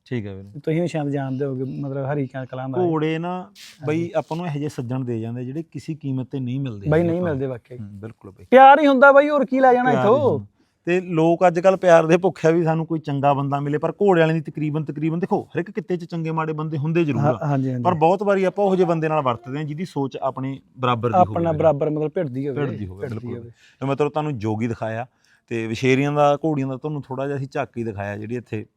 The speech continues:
Speaker 1: ਫਿਰਦੀਆਂ ਸੀ ਬਾਈ ਕੋਲ। ਬਹੁਤ ਚੰਗੀਆਂ ਘੋੜੀਆਂ ਵਿਸ਼ੇਰੀਆਂ ਨੇ ਉਹ ਵੀ। ਤੇ ਜੋਗੀ ਦੀ ਸਟੱਡ ਸਰਵਿਸ ਓਪਨ ਆ। ਪਹਿਲੇ ਪੂਰ ਦੇ ਬੱਚੇ ਬੜੇ ਚੰਗੇ ਆਏ ਆ ਮਿੱਤਰੋ, ਤੇ ਦੂਜਾ ਪੂਰ ਹੁਣ ਆਉਣ ਵਾਲਾ ਬਾਈ ਇਹਦਾ
Speaker 2: ਬਸ
Speaker 1: ਅੱਗੇ।
Speaker 2: ਹੁਣ, ਹੁਣ ਅੱਜ ਪਹਿਲੀ ਘੋੜੀ ਸੂਈ ਆ, ਬ-,
Speaker 1: ਹੂੰ,
Speaker 2: ਚਲੋ
Speaker 1: ਹੂੰ।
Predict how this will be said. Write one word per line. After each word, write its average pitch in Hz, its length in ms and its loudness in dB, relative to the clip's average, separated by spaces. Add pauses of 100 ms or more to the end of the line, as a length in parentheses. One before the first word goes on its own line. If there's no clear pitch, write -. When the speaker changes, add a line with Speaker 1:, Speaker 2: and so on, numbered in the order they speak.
(120)
Speaker 1:
ਫਿਰਦੀਆਂ 104 320 -6
ਸੀ 110 100 -6
ਬਾਈ 110 180 -6
ਕੋਲ। 120 140 -8
ਬਹੁਤ 131 300 -6
ਚੰਗੀਆਂ 123 320 -4
ਘੋੜੀਆਂ 120 300 -6
ਵਿਸ਼ੇਰੀਆਂ 98 400 -10
ਨੇ 98 60 -10
ਉਹ 98 100 -12
ਵੀ। 117 120 -12 (380)
ਤੇ 131 80 -2
ਜੋਗੀ 120 280 0
ਦੀ 131 100 -2
ਸਟੱਡ 120 240 -4
ਸਰਵਿਸ 123 360 -6
ਓਪਨ 110 260 -8
ਆ। 120 100 -10 (120)
ਪਹਿਲੇ 156 240 -4
ਪੂਰ 147 240 -6
ਦੇ 131 80 -4
ਬੱਚੇ 123 280 -10
ਬੜੇ 123 220 -4
ਚੰਗੇ 107 340 -6
ਆਏ 107 140 -2
ਆ 107 40 -4
ਮਿੱਤਰੋ, 117 420 -10
ਤੇ 139 80 -6
ਦੂਜਾ 117 300 -4
ਪੂਰ 131 260 -6
ਹੁਣ 127 160 -4
ਆਉਣ 113 220 -4
ਵਾਲਾ 110 180 0
ਬਾਈ 117 180 -2
ਇਹਦਾ 117 180 -6
Speaker 2:
ਬਸ 185 200 8
Speaker 1:
ਅੱਗੇ। 233 80 2
Speaker 2:
ਹੁਣ, 233 80 4
ਹੁਣ 208 240 8
ਅੱਜ 190 120 2
ਪਹਿਲੀ 214 300 0
ਘੋੜੀ 208 240 2
ਸੂਈ 156 300 0
ਆ, 190 80 8
ਬ-, 170 100 0
Speaker 1:
ਹੂੰ, 175 140 0
Speaker 2:
ਚਲੋ 175 260 0
Speaker 1:
ਹੂੰ। 160 80 -10